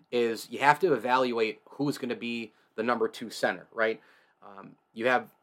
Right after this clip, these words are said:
pending free agents in Strome and Kopp, among, uh, you know, some others options, uh, you know, behind, uh, uh, Mika Zibanejad next year. Cheadle's, uh, also a, a free agent, uh, as well.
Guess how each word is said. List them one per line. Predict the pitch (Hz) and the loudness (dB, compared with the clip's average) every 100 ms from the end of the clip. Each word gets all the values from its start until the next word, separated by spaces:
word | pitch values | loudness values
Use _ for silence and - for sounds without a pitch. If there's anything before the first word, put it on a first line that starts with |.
| _ | _
pending | - 135 127 | -2 0 -2
free | - 127 127 | -2 0 0
agents | 123 123 110 | 0 -6 -10
in | 101 | -12
Strome | - - 147 143 139 | -12 2 6 6 4
and | 107 - | -4 -4
Kopp, | - 135 127 | 4 4 4
among, | 110 110 107 - | 0 -4 -6 -8
uh, | 107 101 92 90 | -10 -10 -18 -16
you | 104 | -14
know, | |
some | 101 117 | -12 2
others | 120 117 113 - | 2 2 -4 0
options, | 117 117 - 110 104 - _ _ _ | 2 2 -2 -12 -12 -18 _ _ _
uh, | 107 101 98 | 2 2 0
you | |
know, | 110 | 0
behind, | 107 123 117 113 - - | 2 2 0 -4 -12 -18
uh, | 107 110 - - | -14 -14 -16 -14
uh, | 110 | -6
Mika | 123 120 | -4 -4
Zibanejad | 107 110 123 123 104 113 104 | -4 -2 -2 -2 0 0 0
next | 107 - - | -4 -6 -4
year. | 113 | -4
Cheadle's, | 104 - 139 131 117 | -2 -2 2 2 0
uh, | 117 107 87 | -2 -2 0
also | 113 - 123 101 | -2 2 0 2
a, | 107 | -2
a | 101 | -4
free | - 120 113 | -6 -4 -2
agent, | 113 107 110 - - - - - | -4 -6 -8 -10 -20 -20 -14 4
uh, | 110 101 | 4 6
as | 117 98 | 2 2
well. | 107 117 104 | 4 4 4